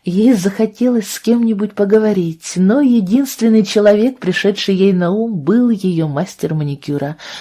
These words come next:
Мэри Эллен. Ей пришлось бы звонить Мюррею и спрашивать её номер. А если она позвонит Мюррею, то может связаться с Франклином. Голова шла кругом. «Позвони домой».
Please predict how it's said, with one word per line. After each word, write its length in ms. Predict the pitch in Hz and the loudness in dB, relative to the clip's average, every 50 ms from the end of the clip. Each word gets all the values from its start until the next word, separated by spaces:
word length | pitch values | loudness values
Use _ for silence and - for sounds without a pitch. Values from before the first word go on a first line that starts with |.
| - | -6
Мэри 480 | - 175 190 208 226 226 220 220 - - | -2 0 2 4 4 4 2 0 -4 -4
Эллен. 540 | - 180 165 151 147 147 147 151 156 165 165 _ - - - - - - _ | -4 -4 -4 -4 -6 -8 -8 -8 -10 -10 -12 _ -20 -20 -20 -20 -20 -20 _
Ей 280 | - 190 180 196 220 220 | -2 0 2 2 0 0
пришлось 440 | 220 220 220 - - 214 254 262 214 | 0 -2 -4 -2 2 2 2 2 2
бы 100 | 196 214 | 0 -4
звонить 420 | 190 180 180 185 190 208 233 226 - | -2 0 0 2 2 2 0 -2 -2
Мюррею 640 | 240 254 247 240 240 233 220 202 165 147 147 147 | 0 0 2 2 2 2 2 0 0 -2 -4 -4
и 80 | - 160 | -6 -6
спрашивать 680 | 160 - - - 160 160 165 165 - - 180 165 165 - | -8 -8 -6 -4 -4 -2 -2 -4 -4 -6 -6 -6 -4 -4
её 300 | 160 156 156 156 165 165 | -4 -4 -2 -2 -2 -2
номер. 460 | 165 160 156 147 143 147 - 165 165 - - - - - - _ _ _ _ _ _ _ | -2 -2 -4 -4 -6 -8 -10 -12 -14 -18 -20 -20 -20 -20 -20 _ _ _ _ _ _ _
А 140 | - 170 | -2 -2
если 420 | 165 151 151 160 170 165 - 180 185 | -2 -2 -2 -4 -4 -6 -8 -6 -6
она 220 | 165 156 170 170 | -2 -2 -2 -2
позвонит 520 | 165 180 175 165 175 175 185 196 202 196 - | -2 -4 -4 -2 0 2 2 2 0 2 2
Мюррею, 640 | 196 196 190 185 185 196 233 247 240 226 233 226 | 4 4 4 4 4 4 4 4 2 2 0 -2
то 320 | 226 - _ - 196 226 | -2 -4 _ 0 0 0
может 420 | 233 208 190 196 202 190 196 190 - | 2 2 0 0 0 0 -4 -6 -6
связаться 460 | - 175 170 156 170 180 180 - 214 | -6 -6 -4 -2 -2 -2 -2 -4 -10
с 40 | 214 | -12
Франклином. 760 | - - 196 190 170 156 147 - - 147 139 147 135 139 151 - _ - - - _ _ _ _ _ | -10 -4 -2 -2 -2 -2 -4 -6 -8 -8 -8 -8 -10 -10 -14 -16 _ -20 -20 -20 _ _ _ _ _
Голова 640 | 165 156 - 165 165 151 151 156 151 156 151 143 143 | -8 -6 -6 -6 -6 -4 -6 -6 -2 -2 -4 -4 -4
шла 300 | - - - 175 160 147 | -6 -8 -6 -6 -6 -8
кругом. 600 | 151 - 165 165 165 175 170 165 - - 151 - _ _ _ _ _ _ _ _ _ _ _ _ _ _ _ _ _ _ | -8 -10 -12 -10 -10 -10 -10 -10 -12 -12 -14 -18 _ _ _ _ _ _ _ _ _ _ _ _ _ _ _ _ _ _
«Позвони 800 | - - 170 165 - - 165 156 143 147 151 156 160 196 220 226 | -12 -12 -12 -10 -10 -8 -8 -6 -6 -6 -6 -6 -4 -4 -4 -4
домой». 800 | 226 226 208 208 196 196 208 214 214 185 - - - - - _ | -6 -6 -8 -8 -8 -8 -8 -8 -8 -8 -10 -12 -16 -18 -18 _